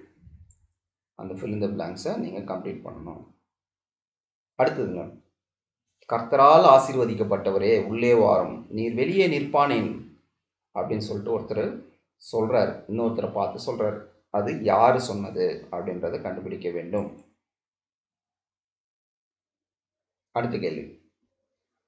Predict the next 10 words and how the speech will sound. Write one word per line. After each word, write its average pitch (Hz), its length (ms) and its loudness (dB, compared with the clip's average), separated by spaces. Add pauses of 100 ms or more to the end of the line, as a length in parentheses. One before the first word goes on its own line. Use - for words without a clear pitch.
(160)
"ஆதலால் 101 800 0
நாம் 101 320 -4
இரக்கத்தை - 540 -2
பெறவும் 104 640 -2 (580)
ஏற்ற 143 440 0
சமயத்தில் 123 880 -4
சகாயம் 135 680 4
செய்யும் 151 440 -4
கிருபையை 131 600 -2
அடையவும் 98 680 -2